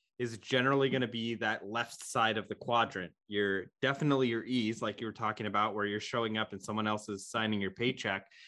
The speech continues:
But even for those people that fall in the self-employed quadrant, you know, or a specialist quadrant where, you know, maybe you're doing a lot of the work for your company, you know, maybe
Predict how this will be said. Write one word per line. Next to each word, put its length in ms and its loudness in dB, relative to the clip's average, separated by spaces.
But 120 2
even 200 4
for 160 2
those 220 4
people 280 -4
that 180 -6
fall 340 4
in 240 -2
the 80 -2
self-employed 1080 0
quadrant, 560 0
you 160 -6
know, 220 0
or 180 2
a 40 -2
specialist 680 -2
quadrant 500 0
where, 380 -2
you 120 -8
know, 100 -2
maybe 260 2
you're 140 4
doing 280 4
a 100 -2
lot 340 2
of 180 0
the 100 -4
work 520 0
for 160 0
your 160 -2
company, 680 -6
you 80 -4
know, 80 2
maybe 600 2